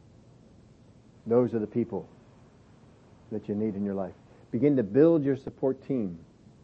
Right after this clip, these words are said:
You build your support team by helping them. David helped out the people that were around him. He didn't have a whole lot, but what he had, he gave into, and he sowed into 'em.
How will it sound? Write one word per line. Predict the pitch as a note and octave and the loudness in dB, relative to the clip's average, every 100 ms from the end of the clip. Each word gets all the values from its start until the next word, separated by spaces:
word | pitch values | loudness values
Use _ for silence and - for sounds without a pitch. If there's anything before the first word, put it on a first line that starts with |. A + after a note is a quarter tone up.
| - - | -20 -12
You | A2 | -8
build | F#2 C#3+ C#3+ | 0 2 2
your | C3 | -2
support | B2+ A#2+ C#3 C3+ | -6 -4 -4 -2
team | C#3 C#3 - - | -4 -4 -8 -8
by | G#2 A2+ | -2 0
helping | C3 C3 B2+ | 0 0 0
them. | B2+ G#2 | -2 0
David | A#2+ C#3+ C#3 | 2 2 2
helped | A2+ C#3+ C#3 | 2 0 0
out | D3 C#3+ | -2 -2
the | A2+ | -6
people | - B2+ A#2 | -8 -6 -6
that | A2+ | -4
were | A2+ | -2
around | A2 G#2 G2 | -2 -4 -6
him. | F#2+ - - - - - - - - - | -10 -14 -20 -20 -20 -20 -20 -20 -20 -8
He | B2+ | -4
didn't | D3 C#3+ | 0 2
have | C#3 | 2
a | |
whole | C3+ D3+ | 4 4
lot, | C#3+ E3 | 4 2
but | D3 | 0
what | A#2+ C3 | 0 2
he | |
had, | B2+ C#3+ | 2 2
he | C#3 | 2
gave | A#2+ C3+ C3 | 2 2 2
into, | C#3 A2+ G#2 | 0 -2 -4
and | G#2 | -4
he | |
sowed | - B2+ | -2 0
into | C3+ A#2 | 0 0
'em. | G2 | -4